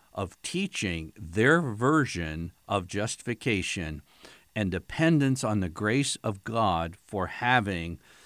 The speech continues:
that righteousness which they believe is imputed, which is a great gift, but not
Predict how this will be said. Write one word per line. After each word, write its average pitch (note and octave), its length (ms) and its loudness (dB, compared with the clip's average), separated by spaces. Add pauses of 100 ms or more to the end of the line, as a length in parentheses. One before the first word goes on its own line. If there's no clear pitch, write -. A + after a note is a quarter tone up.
(300)
that G2+ 420 2 (120)
righteousness G2+ 1080 0
which F#2+ 280 -6
they G2 240 0
believe F2 640 -4
is F2+ 320 -4
imputed, F#2+ 800 -2 (280)
which G#2+ 200 -2
is G#2+ 160 -2
a G#2 80 0
great A2+ 400 0
gift, D3 500 2 (120)
but G#2 200 -2
not A2+ 760 2